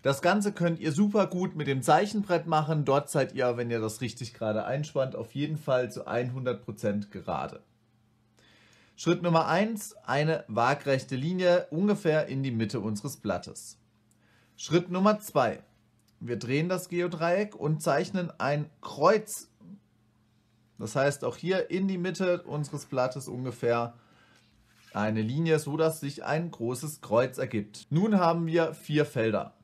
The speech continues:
Eins, zwei, drei, vier. In das rechte untere Feld. Dort zeichnen wir eine Diagonale mit fünfundvierzig Grad. Wenn ihr ein Geodreieck habt, habt ihr hier immer automatisch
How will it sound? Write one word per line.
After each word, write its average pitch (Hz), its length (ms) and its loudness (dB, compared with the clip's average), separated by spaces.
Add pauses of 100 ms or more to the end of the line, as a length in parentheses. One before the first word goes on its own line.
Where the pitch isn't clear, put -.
(140)
Eins, 151 320 -6
zwei, 123 220 0
drei, 104 280 -2
vier. 110 380 -8 (1080)
In 147 140 2
das 147 380 0
rechte 208 400 2
untere 175 360 -2
Feld. - 520 -2 (1300)
Dort 170 240 4
zeichnen 170 720 0
wir 170 420 -2
eine 143 360 2
Diagonale 127 760 0
mit 156 160 -2
fünfundvierzig 131 800 -4
Grad. 170 440 0
Wenn 123 120 -6
ihr 117 100 -2
ein 117 140 -4
Geodreieck 165 640 2
habt, 170 260 -2
habt 143 220 -4
ihr 127 60 -6
hier 147 320 0
immer 156 360 -2
automatisch 147 960 -2